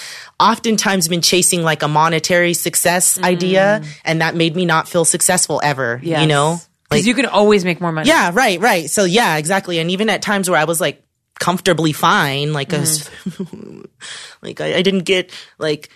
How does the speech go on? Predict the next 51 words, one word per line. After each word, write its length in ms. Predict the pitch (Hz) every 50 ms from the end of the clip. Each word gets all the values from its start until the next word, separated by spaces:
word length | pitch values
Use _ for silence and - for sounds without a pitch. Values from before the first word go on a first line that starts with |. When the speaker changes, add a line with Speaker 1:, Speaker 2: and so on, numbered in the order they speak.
| _ _ _ _ _
Speaker 1:
this 400 | - 131 143 220 220 208 202 - - -
extra 380 | 208 196 - - - 202 196
bonus 460 | 156 202 185 180 185 185 175 170 -
that 140 | - 170 170
I 80 | 160 165
thought 220 | - - 160 143 143
I 80 | 151
was 180 | 147 151 156 160
gonna 220 | 151 156 147 160
get, 300 | 160 143 165 165 156 151
or 100 | 160 156
I'm 100 | 147 151
Speaker 2:
Yeah. 60 | 160 156
Speaker 1:
not, 200 | 160 156 151 -
like, 220 | 165 151 147 - -
able 260 | 190 196 160 170 170 165
to 140 | - 180 160
attain 380 | 160 - - 180 170 160 151 - - - -
this 400 | - 147 - 254 - - - - - -
extra 480 | 190 185 - - - - 196 180 170 151 - - -
vacation 640 | 151 147 208 185 - - - 180 190 - 190 170 156
package 400 | - 156 147 147 - 151 143 -
'cause 140 | - 170 151
I 60 | 170
need 140 | 160 165 160
to 60 | 156
make 240 | 156 147 147 - -
this 200 | 170 151 147 -
much 220 | 165 143 143 - -
more 160 | 156 143 139
money 340 | 147 147 143 139 143 139 135
or 60 | 139
Speaker 2:
Right, 100 | 165 156
Speaker 1:
something. 300 | 156 151 - 151 147 147
Speaker 2:
right, 80 | -
Speaker 1:
But 60 | 170 165
Speaker 2:
right. 60 | 160
Speaker 1:
when 140 | 170 170 170
I 60 | 170
kinda 260 | - - 202 196 208
stopped 380 | 196 - - 170 170 - - -
thinking 320 | 165 160 - 196 190 190
of 120 | 180 160
it 80 | 175 165
in 140 | 160 151 147
those 260 | 143 143 156 165 -
terms 260 | - 202 190 196 190 175
and 80 | 175 160
just 180 | 160 160 147
being 200 | 147 175 175 175
like, 260 | 175 170 165 156 -